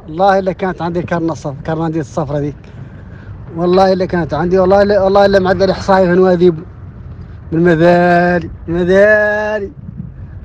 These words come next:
مذالي. فهمت؟ انطرت وريق هذيك الساعة قط، هذيك الساعة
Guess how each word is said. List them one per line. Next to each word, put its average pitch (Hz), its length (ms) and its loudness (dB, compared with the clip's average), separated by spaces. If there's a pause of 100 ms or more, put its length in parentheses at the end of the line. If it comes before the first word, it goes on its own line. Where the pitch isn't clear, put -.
(160)
مذالي. 208 480 4 (440)
فهمت؟ 185 160 -8 (720)
انطرت 202 520 -2 (580)
وريق 175 360 2
هذيك 180 180 4
الساعة 180 380 4
قط، - 380 -2 (1800)
هذيك 226 220 2
الساعة 156 420 2